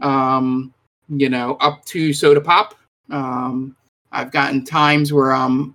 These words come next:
everybody's down in the first round and some of them are close to a minute or under, or just a little over a minute. I think Tiger's the only one that's still two minutes,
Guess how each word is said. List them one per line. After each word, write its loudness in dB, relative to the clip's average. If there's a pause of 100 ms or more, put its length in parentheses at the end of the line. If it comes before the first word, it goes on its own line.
(160)
everybody's 2
down 2
in -4
the -6
first -2
round 2
and 0
some 0
of 2
them 4
are 0
close 0
to 0
a 6
minute 0
or 2
under, -2
or -6
just -12
a -12
little -8
over -10
a -8
minute. -10
I -20
think -4
Tiger's 4
the -2
only 4
one 0
that's -4
still -6
two -10
minutes, -10